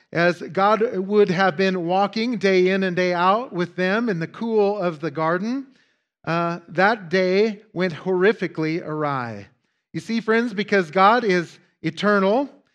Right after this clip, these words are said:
he is holy, he is all-powerful, he is all-knowing, and he is all-present,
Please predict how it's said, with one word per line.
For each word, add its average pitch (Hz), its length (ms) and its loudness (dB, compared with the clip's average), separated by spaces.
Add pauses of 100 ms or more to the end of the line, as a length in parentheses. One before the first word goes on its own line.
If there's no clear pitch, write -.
(160)
he 202 100 2
is 196 160 0
holy, 214 600 2 (200)
he 214 120 2
is 190 160 4
all-powerful, 202 760 2
he 220 100 0
is 196 160 4
all-knowing, 214 800 0
and 190 120 0
he 214 120 0
is 208 140 0
all-present, 202 840 0